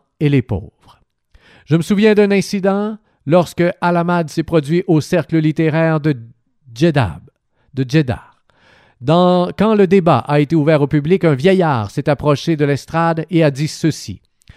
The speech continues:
Je jure que je ne connais pas le dénommé Al-Ahmad et que je n'ai pas lu une seule ligne de lui, mais j'ai entendu dire qu'il a écrit ces mots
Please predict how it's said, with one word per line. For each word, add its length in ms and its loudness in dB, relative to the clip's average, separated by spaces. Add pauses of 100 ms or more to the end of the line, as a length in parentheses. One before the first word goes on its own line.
(220)
Je 200 4
jure 560 2
que 100 0
je 100 0
ne 120 0
connais 260 2
pas 260 2
le 140 0
dénommé 720 -2
Al-Ahmad 800 0 (220)
et 120 -2
que 140 0
je 120 0
n'ai 180 0
pas 160 2
lu 260 0
une 200 2
seule 280 0
ligne 220 -2
de 80 0
lui, 240 2
mais 100 0
j'ai 140 0
entendu 340 -2
dire 240 0
qu'il 160 -2
a 80 2
écrit 240 -4
ces 200 -2
mots 220 2